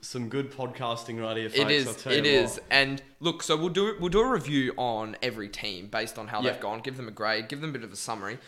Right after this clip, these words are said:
Speaker 1: That's
Speaker 2: So
Speaker 1: it.
Speaker 2: Lucas has written a bit of a summary this week, and
Speaker 1: Uh-huh.
Speaker 2: we've, we've chosen to pick the four. We'll start with the four bottom teams. So West Coast,
Speaker 1: Yeah.
Speaker 2: uh, North Melbourne, Hawks, and Gold Coast.
Speaker 1: Mm-hmm.
Speaker 2: Um, and so we'll just go through.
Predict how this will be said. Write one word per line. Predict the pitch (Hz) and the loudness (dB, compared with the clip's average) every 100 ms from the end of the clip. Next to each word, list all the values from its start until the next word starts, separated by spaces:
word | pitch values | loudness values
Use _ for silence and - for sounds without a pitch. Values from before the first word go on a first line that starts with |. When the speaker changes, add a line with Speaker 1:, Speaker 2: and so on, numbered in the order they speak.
| - | -8
Speaker 1:
That's | 117 | 0
Speaker 2:
So | 139 | 2
Speaker 1:
it. | 131 135 - | 4 2 -2
Speaker 2:
Lucas | 147 170 185 | -2 0 -2
has | 156 139 | -4 -2
written | 139 131 | -4 -4
a | |
bit | 123 | -6
of | 120 | -6
a | 107 | -6
summary | - 113 107 | -4 -4 -4
this | 101 104 | -6 -8
week, | 107 101 | -6 -6
and | 120 113 | -4 -2
Speaker 1:
Uh-huh. | 123 - - - - | -2 -4 -12 -20 -8
Speaker 2:
we've, | 135 131 | -6 -6
we've | - _ - | -10 _ -2
chosen | 156 156 185 | 2 2 0
to | 165 | -4
pick | 170 160 - | -2 -4 -4
the | 131 | -8
four. | - 143 139 | -2 -2 -2
We'll | 131 | -6
start | 131 165 160 | 0 2 2
with | |
the | 143 | -2
four | - 131 | -4 -2
bottom | 120 113 | -2 -4
teams. | 110 107 | -6 -8
So | - 113 | -4 -2
West | 127 123 - | -2 -4 -2
Coast, | 117 113 110 - - | -2 -2 -4 -12 -10
Speaker 1:
Yeah. | 127 117 - | -6 -6 0
Speaker 2:
uh, | 120 113 | 2 2
North | 113 120 113 | 2 -4 -6
Melbourne, | 123 117 110 113 113 113 - _ _ _ | -2 0 0 -4 -8 -12 -20 _ _ _
Hawks, | - 120 113 - | -4 -4 -4 -6
and | - 113 | -8 -8
Gold | 104 117 113 | -6 -4 -4
Coast. | 104 113 - - - | -6 -6 -6 -10 -12
Speaker 1:
Mm-hmm. | 127 120 131 185 - - | -10 -8 -8 -8 -10 0
Speaker 2:
Um, | 123 117 117 113 - | 4 4 2 -4 -4
and | 120 | -4
so | - 120 117 | 0 0 0
we'll | 120 | -4
just | 135 - | -4 -2
go | 127 | -2
through. | 127 131 131 131 131 | -2 -2 2 2 4